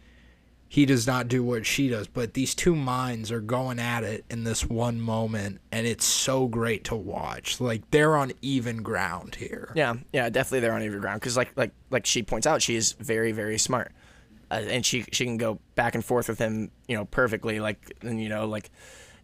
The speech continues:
Speaker 2: it, and that's why it's all satisfying, and, and the, the movie gives their relationship the weight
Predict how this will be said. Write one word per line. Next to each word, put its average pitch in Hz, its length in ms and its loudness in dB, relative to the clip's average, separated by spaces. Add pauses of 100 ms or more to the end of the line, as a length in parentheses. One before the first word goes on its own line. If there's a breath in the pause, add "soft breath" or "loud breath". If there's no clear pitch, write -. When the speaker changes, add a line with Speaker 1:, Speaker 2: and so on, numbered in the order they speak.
Speaker 2:
it, - 180 0 (480)
and 175 160 0
that's 175 200 4
why 147 140 4
it's 131 180 2
all 135 100 4
satisfying, 123 720 2
and, 135 220 0
and 143 160 0
the, 143 80 4
the 120 160 -2
movie 160 240 4
gives 123 500 2 (240)
their 123 560 4
relationship 123 600 2
the 117 60 4
weight 113 300 2